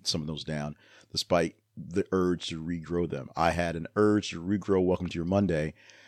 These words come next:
What we're gonna do is we're going to take that content and we're gonna basically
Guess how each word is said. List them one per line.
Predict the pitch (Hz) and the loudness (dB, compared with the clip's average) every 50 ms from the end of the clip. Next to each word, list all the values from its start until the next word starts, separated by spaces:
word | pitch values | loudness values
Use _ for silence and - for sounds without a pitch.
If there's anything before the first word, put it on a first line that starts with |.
| - - _ _ - | -20 -20 _ _ -4
What | 98 92 | -4 -2
we're | 95 | -2
gonna | - 92 90 90 | -2 -2 -4 -2
do | 80 95 98 98 95 | -2 0 0 0 0
is | - - 85 82 80 85 | 0 -2 -4 -4 -4 -6
we're | 85 | -8
going | 80 82 82 80 78 | -6 -6 -8 -8 -6
to | - - 85 80 80 | -8 -6 -6 -6 -6
take | - - 87 82 - | -4 -4 -4 -2 0
that | 85 82 - | 0 -2 -2
content | - - 82 82 78 - - 85 80 - | -2 -6 -6 -6 -4 -4 -6 -6 -6 -6
and | 80 | -8
we're | 80 80 | -10 -8
gonna | 78 82 80 78 73 71 - - _ _ _ _ _ - | -8 -8 -8 -8 -10 -12 -14 -18 _ _ _ _ _ -12
basically | - 78 78 - - - 82 76 73 | -6 -6 -4 -4 -4 -6 -6 -6 -8